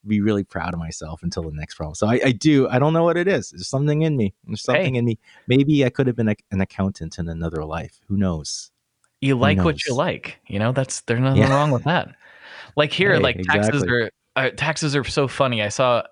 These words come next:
Speaker 2: again, everything's a meme these days, but I saw a meme that was like, "Government,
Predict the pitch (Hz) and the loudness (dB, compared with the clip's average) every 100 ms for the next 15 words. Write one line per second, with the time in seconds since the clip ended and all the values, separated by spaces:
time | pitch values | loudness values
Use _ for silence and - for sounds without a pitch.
0 | - 113 113 95 - 135 131 113 110 104 | -8 -2 -2 -2 -4 -2 0 2 2 2
1 | 110 113 104 98 95 101 101 98 - 117 | 4 4 2 0 0 0 0 -4 0 0
2 | 76 120 151 127 113 127 120 110 113 107 | 0 -2 0 2 2 2 0 2 0 -2
3 | _ _ _ - - - 113 107 107 101 | _ _ _ -20 -20 -4 -2 2 0 0
4 | - _ _ _ _ _ - 175 160 127 | -8 _ _ _ _ _ 0 0 2 0
5 | 98 - | -2 -8